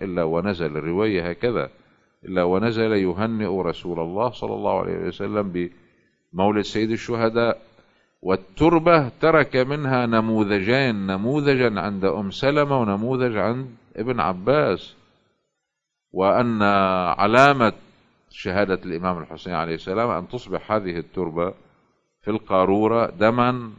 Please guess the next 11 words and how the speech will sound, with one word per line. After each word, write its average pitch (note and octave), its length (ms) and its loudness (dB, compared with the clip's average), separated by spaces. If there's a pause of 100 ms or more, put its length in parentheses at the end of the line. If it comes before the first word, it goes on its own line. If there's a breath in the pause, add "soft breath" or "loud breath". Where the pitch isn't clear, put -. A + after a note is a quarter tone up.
عبيطا. F2 640 -2 (400)
يعني D#2+ 280 -6
أصل D#3+ 400 2
أنه A2 260 -2
التربة G#2 640 0 (580 soft breath)
تصبح G#2 520 -2
بلون G2+ 480 2
الدم F#2+ 480 0
في F2 240 -6
أيام F#2+ 380 -2
عاشوراء، G2 800 -4